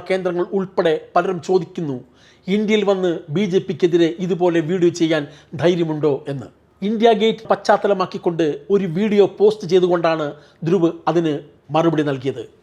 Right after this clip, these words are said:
ഇന്ത്യയിൽ ഏത് നിമിഷവും വരാൻ ഇന്ത്യക്കാരനായ തനിക്ക് കഴിയും എന്നാണ് ധ്രുവ്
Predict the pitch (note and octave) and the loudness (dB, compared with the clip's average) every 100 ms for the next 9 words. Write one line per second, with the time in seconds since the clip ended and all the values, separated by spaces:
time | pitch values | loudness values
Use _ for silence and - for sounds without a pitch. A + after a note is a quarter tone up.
0 | _ _ _ _ _ - G3+ A3 A3 G#3+ | _ _ _ _ _ -8 -4 -2 0 0
1 | G3+ - F#3+ A#3+ A3+ G#3+ G3 G#3 F#3+ F#3 | -2 -4 0 2 2 0 2 2 4 4
2 | F3 E3+ F#3+ G#3+ G#3+ G#3 G#3 G3 F#3+ F#3+ | 2 -2 -8 -4 2 2 4 2 2 -2
3 | F3+ F3 F#3 F3+ F3+ F#3+ F#3 F3 D#3+ - | -2 0 -2 -4 -2 -2 -2 -4 -6 -14
4 | _ - F#3+ F#3 E3 D#3+ D#3+ D#3+ F3+ | _ -4 0 0 0 -4 -4 -2 2